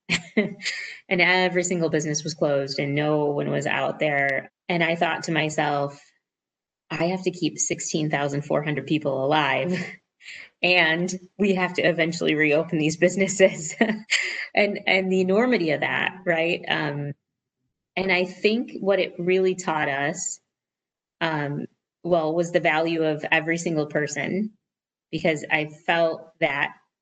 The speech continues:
you know, every single person in Mount Clemens, you know, you, you had to make,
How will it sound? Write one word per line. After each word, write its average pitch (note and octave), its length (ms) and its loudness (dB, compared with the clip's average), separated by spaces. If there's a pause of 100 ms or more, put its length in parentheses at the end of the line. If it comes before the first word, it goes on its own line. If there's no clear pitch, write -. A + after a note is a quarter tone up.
(440)
you D#3+ 100 -6
know, C#3 160 -6
every D#3 300 -2
single D3 320 -2
person C#3+ 640 -6 (400)
in D#3 240 -2
Mount C#3+ 240 -4
Clemens, C#3 480 -4
you D3+ 80 0
know, C#3+ 80 -2
you, C#3+ 300 -4
you E3+ 160 -2
had D#3+ 160 2
to F3 100 -6
make, D#3 340 -2